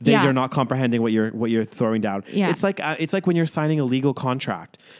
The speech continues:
Speaker 1: So there's a few
Speaker 2: Mm-hmm.
Speaker 1: things that you have to have. I think it's, like, compass state of mind. Like, you have to be in the right state of mind. So you can't be under the
Speaker 2: Yeah.
Speaker 1: influence of drugs or alcohol. And you have to be over the age of eighteen, right? So to,
Speaker 2: Right.
Speaker 1: to, to enter a legally binding contract. And it's the same for these, like, young kids that are on these, like, YouTube channels.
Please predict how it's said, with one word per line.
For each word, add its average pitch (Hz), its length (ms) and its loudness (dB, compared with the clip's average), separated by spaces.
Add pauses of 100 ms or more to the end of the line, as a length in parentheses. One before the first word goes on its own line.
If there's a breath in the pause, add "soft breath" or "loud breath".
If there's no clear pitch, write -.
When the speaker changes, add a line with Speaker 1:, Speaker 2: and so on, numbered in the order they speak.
Speaker 1:
So - 160 -4
there's 143 180 0
a 147 60 0
few 220 320 0
Speaker 2:
Mm-hmm. 175 80 -6
Speaker 1:
things 151 240 -2
that 127 60 -2
you 120 100 -2
have 127 180 -4
to - 80 -6
have. 117 260 -4
I 117 100 -4
think 135 120 -2
it's, - 140 -4
like, 131 220 -4 (280 loud breath)
compass 156 380 -2
state 143 240 -2
of 123 100 -2
mind. 113 320 0
Like, 113 100 -2
you 120 40 -2
have 123 80 -4
to 135 80 -4
be 131 80 0
in 123 60 0
the 120 100 0
right 127 180 0
state 139 160 -2
of 127 60 2
mind. 113 180 0
So - 80 -6
you 110 40 -2
can't 110 200 -4
be 131 100 0
under 110 140 2
the - 80 4
Speaker 2:
Yeah. - 80 4
Speaker 1:
influence 120 300 0
of 107 80 -4
drugs 117 260 0
or 127 60 2
alcohol. 110 520 -2 (320 loud breath)
And 135 140 -2
you 135 60 -2
have 139 140 -2
to 135 60 -6
be 135 80 -2
over 123 140 0
the 120 140 -2
age 113 160 -4
of 110 80 -4
eighteen, 101 400 -6
right? 120 260 -6
So 135 140 -4
to, - 240 -2
Speaker 2:
Right. 196 280 2
Speaker 1:
to, 113 160 -8 (100)
to 139 120 -2
enter 135 200 0
a 143 40 2
legally 127 280 -2
binding 113 300 -2
contract. 156 540 -6 (680 soft breath)
And 131 140 0
it's 127 140 -4
the 135 60 -2
same 143 400 -2
for 135 140 -2
these, 123 200 0
like, 117 200 -4
young 123 220 0
kids 147 400 -2
that 117 120 0
are 117 140 2
on 120 220 -2
these, 117 220 0
like, 113 100 -4
YouTube 139 340 0
channels. 104 460 -4